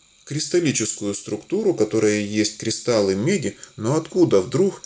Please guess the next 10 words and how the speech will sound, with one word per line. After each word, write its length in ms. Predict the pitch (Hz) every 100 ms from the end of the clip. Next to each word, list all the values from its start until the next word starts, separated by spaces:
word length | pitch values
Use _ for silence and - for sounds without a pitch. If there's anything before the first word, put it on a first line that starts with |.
| -
кристаллы 580 | - 120 - 139 131 107
меди 280 | 110 180 139
появились 680 | - 101 101 110 175 - -
вот 120 | -
в 60 | -
такой 380 | 101 - 135
медной 340 | 120 107 117 113
пластинке? 600 | - 117 - 87 85 - - _ _ - - - - -
Уверяю 520 | 123 143 196 214 160
вас, 520 | 160 214 202 - -